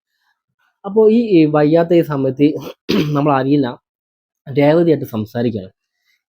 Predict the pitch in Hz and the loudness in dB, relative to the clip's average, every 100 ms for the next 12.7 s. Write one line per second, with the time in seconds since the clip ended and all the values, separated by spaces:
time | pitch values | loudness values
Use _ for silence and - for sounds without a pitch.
0 | 147 160 190 220 202 185 - 139 131 147 | -2 0 2 2 2 0 -4 -6 -6 0
1 | 143 143 147 127 123 143 127 135 160 160 | 2 2 2 0 -2 -4 -6 -2 -2 -2
2 | 156 147 131 110 113 - _ _ _ _ | -4 -4 -6 -8 -10 -12 _ _ _ _
3 | 107 104 _ _ - 143 143 143 107 101 | -18 -18 _ _ -6 -4 -4 -6 -6 -10
4 | 92 _ _ _ _ _ _ _ 139 135 | -12 _ _ _ _ _ _ _ -4 -2
5 | 143 175 151 139 160 151 143 135 135 131 | -2 -2 -4 0 2 2 0 2 2 2
6 | 139 143 143 139 135 139 139 135 127 139 | 0 0 -2 -2 0 0 0 -2 -2 -4
7 | 127 127 135 127 123 131 123 120 123 _ | -4 -2 0 0 0 0 -2 -4 -6 _
8 | _ _ - 117 120 120 127 135 127 123 | _ _ -8 -4 -4 -4 0 0 0 -4
9 | 127 127 123 113 120 123 131 127 117 117 | -2 -2 -4 -6 -4 -2 -2 0 -2 -4
10 | 113 _ _ _ 123 123 127 123 123 120 | -6 _ _ _ -4 -2 0 -2 -4 -6
11 | 120 123 127 123 127 143 143 139 139 139 | -4 -4 0 2 2 0 -6 -4 -2 -2
12 | 139 - 120 127 135 120 117 | -4 -4 -4 -2 -2 -2 -4